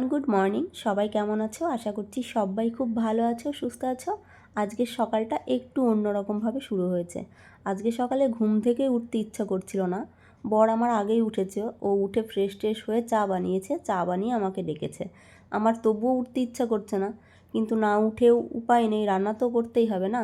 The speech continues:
সকালের আশিবাসি কাজগুলো তো কাজের কাকিমা সেরে দিয়েই যায়, কিন্তু রান্নাটা তো আমাকেই করতে হবে। রান্না না করলে খাবো কি? তার থেকে বড় কথা, সোনাকে আজকে স্কুলে পাঠাতে হবে,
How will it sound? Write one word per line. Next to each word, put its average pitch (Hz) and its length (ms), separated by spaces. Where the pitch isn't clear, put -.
সকালের 202 520
আশিবাসি 220 360
কাজগুলো 226 360
তো 233 160
কাজের 214 260
কাকিমা 220 340
সেরে 208 300
দিয়েই 214 260
যায়, 190 160
কিন্তু 233 280
রান্নাটা 196 400
তো 208 120
আমাকেই 208 420
করতে 202 320
হবে। 190 280
রান্না 190 340
না 202 160
করলে 208 260
খাবো 196 240
কি? 202 160
তার 208 220
থেকে 240 160
বড় 214 240
কথা, 214 220
সোনাকে 202 400
আজকে 196 300
স্কুলে 202 280
পাঠাতে 190 420
হবে, 180 160